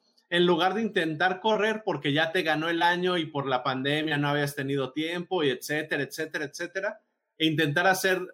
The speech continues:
algo en junio o julio que te sirva para lo que queda del año y pensar que eso va a ser suficientemente sólido para tu equipo.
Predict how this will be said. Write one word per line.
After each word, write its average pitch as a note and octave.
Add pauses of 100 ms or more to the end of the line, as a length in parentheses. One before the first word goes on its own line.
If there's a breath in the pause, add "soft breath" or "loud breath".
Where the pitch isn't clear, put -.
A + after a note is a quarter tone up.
algo D#3
en C3+
junio E3
o C#3
julio G3+ (360)
que D#3
te C#3+
sirva E3
para D3
lo C3
que B2+
queda D#3+
del C3
año E3+ (380)
y D#3
pensar D3+
que D3+
eso D3
va C#3+
a -
ser C#3+
suficientemente C#3
sólido C3+
para A2+
tu A2+
equipo. -